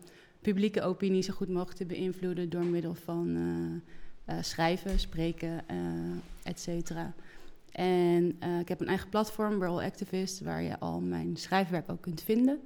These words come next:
Eh, en wat werk wat a-, van andere mensen. En, ehm, vergeet ik nu iets? Oh ja, mijn ouders. Ehm,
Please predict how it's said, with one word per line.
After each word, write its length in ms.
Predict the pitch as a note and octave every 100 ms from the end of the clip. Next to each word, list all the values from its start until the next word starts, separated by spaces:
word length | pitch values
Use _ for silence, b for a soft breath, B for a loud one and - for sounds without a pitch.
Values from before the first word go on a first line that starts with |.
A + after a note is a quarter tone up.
| B B B B B -
Eh, 420 | F#3 G3 F#3+ -
en 60 | G3
wat 140 | F3+
werk 240 | F#3+ F#3+ F#3+
wat 180 | -
a-, 80 | -
van 200 | - F#3+
andere 320 | F#3 F#3 F3+
mensen. 560 | F#3 F3+ F3 F3 F#3 F#3+ -
En, 840 | - F3+ F3 E3+ F3 F3 F3 F3 F3
ehm, 480 | E3 E3 E3+ E3+ E3+
vergeet 380 | - - G#3+ -
ik 60 |
nu 160 | G3 F#3+
iets? 200 | F#3+ F#3+ G3 B B B B B B _ - -
Oh 120 | A3
ja, 140 | A#2+
mijn 420 | D#3+ F3+ F3+ F3+ -
ouders. 760 | G3 G#3+ G3+ G3+ G#3+ G3+ -
Ehm, 960 | F#3 F3+ F3+ F3+ F3+ F3+ F3+ F3 F3+